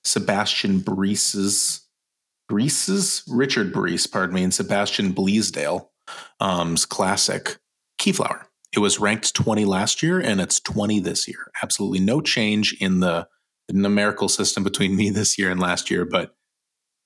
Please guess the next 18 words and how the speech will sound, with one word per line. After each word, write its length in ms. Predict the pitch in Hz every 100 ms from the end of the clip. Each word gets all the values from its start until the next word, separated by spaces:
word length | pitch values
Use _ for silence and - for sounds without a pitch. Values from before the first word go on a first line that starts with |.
| _ _ -
we 160 | 160
really 200 | 208 226
like 220 | 165 92 -
this 160 | 131
game, 300 | 147 147 165 -
and 120 | 117
it's 120 | -
funny 260 | - 165 170
'cause 200 | 104 -
we 80 | 95
haven't 240 | 104 120
played 220 | - 107
this 120 | 107
game 240 | - 101 92
at 120 | 98
all 160 | 87 113
this 220 | - -
year. 240 | 107 123